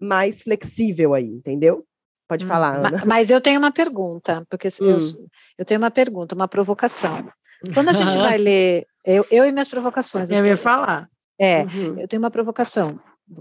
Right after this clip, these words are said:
Speaker 3: É, quando a gente vai ler sobre poliamor, por exemplo,
Speaker 1: Uhum.
Speaker 3: existe o, o poliamor,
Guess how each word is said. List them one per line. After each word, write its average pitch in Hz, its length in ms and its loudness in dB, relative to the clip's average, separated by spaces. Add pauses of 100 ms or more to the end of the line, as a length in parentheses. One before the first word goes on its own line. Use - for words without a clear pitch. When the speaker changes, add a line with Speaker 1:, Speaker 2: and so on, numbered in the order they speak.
(140)
Speaker 3:
É, 180 460 2
quando 311 180 -2
a 381 40 -2
gente 302 240 -8
vai 220 140 2
ler 185 160 2
sobre 175 220 -8
poliamor, 175 600 -6
por 165 120 -8
exemplo, 180 580 -6
Speaker 1:
Uhum. 165 140 -20 (340)
Speaker 3:
existe 233 400 2
o, 277 300 -8
o 214 40 -2
poliamor, 208 840 0